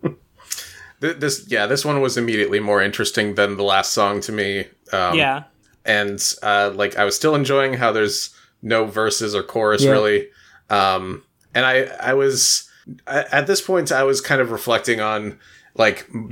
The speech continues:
Speaker 1: maybe why I wasn't as into this back in the day. Um, and it, I think it was just the, the, like, instrumentation kinda tricked me into, into thinking that it was less interesting than it actually is.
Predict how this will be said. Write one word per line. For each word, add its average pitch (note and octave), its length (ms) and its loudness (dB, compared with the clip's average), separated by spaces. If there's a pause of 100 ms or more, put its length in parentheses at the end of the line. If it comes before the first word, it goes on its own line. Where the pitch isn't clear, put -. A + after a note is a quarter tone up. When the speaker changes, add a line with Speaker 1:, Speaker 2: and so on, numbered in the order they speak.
Speaker 1:
maybe A#2 280 0
why A2 480 0
I G#2+ 180 0
wasn't A2 360 0
as A#2 280 0
into C#3 240 0
this C#3+ 200 0
back D3 280 -2
in D#3+ 100 -4
the D#3+ 60 -2
day. D3+ 560 0
Um, G#2 480 -2 (400)
and C3 100 2
it, B2 160 2
I B2 120 2
think D#3+ 200 -2
it D#3+ 40 2
was A#2+ 160 2
just A2 340 -6
the, G#2+ 360 -2
the, G#2+ 220 -2
like, G2+ 240 -2
instrumentation A2 1040 0 (320)
kinda - 280 4
tricked A#2 320 2
me A2+ 200 -2
into, A2 640 0
into A#2+ 300 2
thinking B2 640 0 (120)
that B2 460 0
it C3 160 2
was B2 300 0
less A#2+ 280 2
interesting B2+ 480 -2
than C3 120 4
it B2+ 100 2
actually C3+ 380 2
is. C3+ 420 2